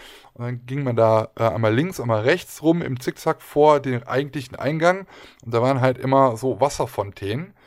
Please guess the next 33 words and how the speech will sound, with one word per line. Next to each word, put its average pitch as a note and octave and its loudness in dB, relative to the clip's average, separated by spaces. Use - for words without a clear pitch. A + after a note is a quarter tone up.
in B2 -8
so A#2 -2
achteckigen, C3+ -8
ja, G#2 -10
weiß A#2+ -4
ich G#2 -16
nicht, - -16
Dingern D3+ 0
waren C3+ 2
das, D#3 -2
so - -8
achteckige - -8
<laughs> - -18
Dinger, D3 0
wo C#3+ 6
immer C3+ 4
dann, C3+ 4
äh, B2+ 2
die, A#2+ -8
diese A#2 -6
Wasserfontäne A#2+ -2
rausspritzten - -4
und C3 -8
dann B2 -4
in C#3+ -8
das C3 -6
nächste C#3+ -8
Becken C#3 -6
halt B2+ -2
praktisch B2+ -8
wieder B2 -2
so G#2+ -8
rein. A#2+ -4